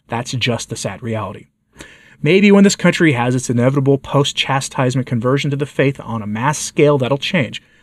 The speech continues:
but not on this side of apocalyptic events. But what do you think of this story? Are you surprised that people are impersonating priests and hiring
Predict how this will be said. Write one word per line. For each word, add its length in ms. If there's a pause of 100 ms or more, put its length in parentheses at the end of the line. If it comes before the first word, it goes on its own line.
(220)
but 160
not 340 (140)
on 160
this 160
side 260
of 100
apocalyptic 640
events. 420 (800)
But 360
what 80
do 40
you 80
think 180
of 60
this 120
story? 280 (400)
Are 80
you 140
surprised 480
that 100
people 280
are 80
impersonating 560
priests 320
and 100
hiring 320